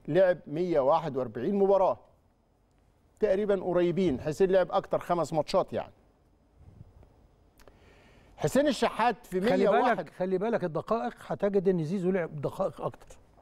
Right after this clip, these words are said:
Speaker 1: حسين الشحات في مية واحد وأربعين مباراة سجل خمسة وتلاتين هدف،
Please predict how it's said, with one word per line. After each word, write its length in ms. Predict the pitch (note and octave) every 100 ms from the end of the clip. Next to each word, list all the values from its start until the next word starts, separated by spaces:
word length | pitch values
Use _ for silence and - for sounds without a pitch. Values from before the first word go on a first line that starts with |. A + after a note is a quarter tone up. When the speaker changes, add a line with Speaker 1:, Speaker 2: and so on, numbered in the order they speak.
| _ _ _ _ _ -
Speaker 1:
حسين 280 | - D3+ C#4+
الشحات 500 | B3 A#3 - C4 C4 - _
في 180 | - F#3+
مية 280 | B3 C#4 G#3+
واحد 360 | B3+ - G3
وأربعين 400 | G#3 E3 E3+ B3
مباراة 460 | A3 G3+ G3+ C4 A#3 - _ -
سجل 440 | - A#3 G3+ G3+
خمسة 380 | - G#3+ F#3+ G3
وتلاتين 480 | D#3+ D#3+ D3+ A3 G3
هدف، 320 | G#3+ C3+